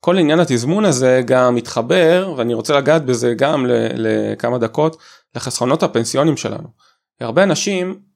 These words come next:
אה, עושים כל מיני שינויים, אה, ומנסים לתזמן את השוק עם החסכונות הפנסיונים. "רגע, עכשיו,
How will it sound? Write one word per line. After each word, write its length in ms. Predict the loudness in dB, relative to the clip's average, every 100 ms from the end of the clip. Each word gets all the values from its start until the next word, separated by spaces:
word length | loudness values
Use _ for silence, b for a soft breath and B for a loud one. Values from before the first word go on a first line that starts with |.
| -14
אה, 520 | -10 -6 -6 -6 -8 -10
עושים 400 | -10 -6 -6 -4
כל 140 | -2
מיני 220 | -2 -2
שינויים, 720 | -2 -2 0 0 0 0 -2 -8 -12
אה, 220 | -6 -4 -2
ומנסים 480 | 0 0 0 0 0
לתזמן 720 | 0 0 0 2 4 4 2 -4 -12
את 140 | -10 -6
השוק 440 | -4 -2 -2 -2
עם 80 | -4
החסכונות 440 | -4 -6 -4 -2
הפנסיונים. 600 | 0 -2 0 0 0 0
"רגע, 220 | 0 2 0
עכשיו, 360 | 0 0 0